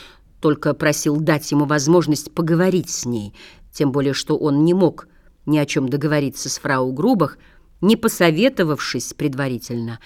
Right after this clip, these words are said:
с фрейлин Бюрстнер. А в конце письма сообщал, что в следующее воскресенье он будет весь день дожидаться в своей комнате. Пусть даст хоть какой-то знак, что согласна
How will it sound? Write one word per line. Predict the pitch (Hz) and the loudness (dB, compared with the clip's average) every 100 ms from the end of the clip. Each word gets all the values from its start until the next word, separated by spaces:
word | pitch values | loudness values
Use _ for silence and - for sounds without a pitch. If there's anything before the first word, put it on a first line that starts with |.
| - - | -20 -14
с | - | -12
фрейлин | - 202 170 170 | 0 4 6 6
Бюрстнер. | 175 170 - - - 110 - - _ _ _ _ _ _ _ _ _ _ _ | 2 0 0 0 -10 -14 -18 -20 _ _ _ _ _ _ _ _ _ _ _
А | 143 | -6
в | |
конце | - 151 - | -2 0 0
письма | 139 143 - 156 - - _ _ _ _ _ _ | -2 -4 -2 -2 -2 -12 _ _ _ _ _ _
сообщал, | - 147 - 180 170 | -2 -2 2 2 2
что | - 151 127 - - | 2 0 0 -12 -16
в | |
следующее | - 185 196 160 131 - - 123 123 | -4 6 6 6 0 -6 -6 -6 -6
воскресенье | 135 - 147 - 294 302 175 120 - - _ | -10 -6 -6 0 6 6 6 0 -10 -20 _
он | 202 208 | 0 2
будет | 185 190 180 - _ | 2 0 -2 -10 _
весь | 156 226 196 135 | 2 4 2 0
день | 147 247 185 - _ - | 2 4 2 -4 _ -6
дожидаться | 160 156 165 196 202 170 | -2 0 2 0 -2 -6
в | - | -6
своей | 160 165 190 | 0 2 2
комнате. | 175 - 156 120 117 - 156 - - _ _ _ | 0 0 2 2 -4 -8 -10 -12 -20 _ _ _
Пусть | - 440 - - | 2 2 2 -8
даст | 156 160 127 - - | 0 0 0 -4 -4
хоть | 269 - | -4 -2
какой-то | - 302 - 160 131 - 131 | -4 -4 2 2 2 -4 -8
знак, | 120 135 110 | -4 -6 -6
что | - - 139 127 | -10 -8 -8 -2
согласна | - 233 196 127 - 117 | 0 2 2 0 -2 -12